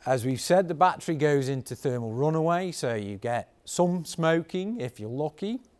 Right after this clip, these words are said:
and eventually they rupture. So this is the illustration of, uh, a typical cell, which it goes off like a flamethrower, so you can get a meter long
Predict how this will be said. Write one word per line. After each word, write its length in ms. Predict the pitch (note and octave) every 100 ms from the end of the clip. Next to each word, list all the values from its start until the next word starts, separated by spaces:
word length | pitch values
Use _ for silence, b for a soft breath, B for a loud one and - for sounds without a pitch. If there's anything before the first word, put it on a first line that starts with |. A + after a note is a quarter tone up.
| b b b b b b b _
and 260 | C3+ D3 C#3+
eventually 880 | C#3 F#3+ G#3 B2 C#3 B2 B2 B2+ -
they 180 | B2+ C3
rupture. 480 | B2+ C#3 - - G#2+
So 220 | - A#2
this 240 | F3 F3+
is 220 | F3+ C#3+
the 140 | C3 C#3
illustration 840 | C3+ B2+ - D3 D3 C#3+ - C#3
of, 400 | C3 B2+ A#2 - b b b b b -
uh, 260 | A2+ A2 A2 -
a 200 | G#2+ G#2 _ _
typical 480 | - G#3+ G#3+ - C3+
cell, 420 | - - D3+ F3
which 280 | D#3 C#3+ A#2
it 160 | C3 A#2
goes 320 | D#3+ G3 D#3+
off 220 | C#3+ -
like 260 | A#2+ A2 -
a 40 |
flamethrower, 840 | - D3 D#3 E3 D#3 D3 D3+ D#3+ F3+
so 140 | -
you 220 | A#2 A#2+
can 180 | A2+ B2
get 180 | A#2 A2
a 80 | A2
meter 440 | B2+ F3+ G#3 E3+
long 540 | C#3+ D3 C#3 C3 C3